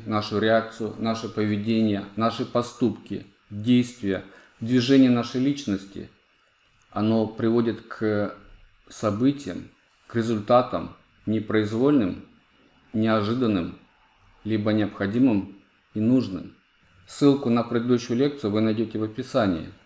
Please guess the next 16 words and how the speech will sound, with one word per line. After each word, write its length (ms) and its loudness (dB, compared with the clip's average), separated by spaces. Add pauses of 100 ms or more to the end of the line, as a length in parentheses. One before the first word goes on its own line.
(540)
Есть 440 -2
то, 400 4 (180)
что 240 -4
нас 340 0
тянет 400 4 (280)
или 120 0
толкает, 640 0 (320)
некая 380 -2
сила, 580 2 (960)
побуждающая 840 0
сила, 420 -8 (180)
а 100 0
есть 300 0
то, 120 4
что 200 -6
тормозит 580 0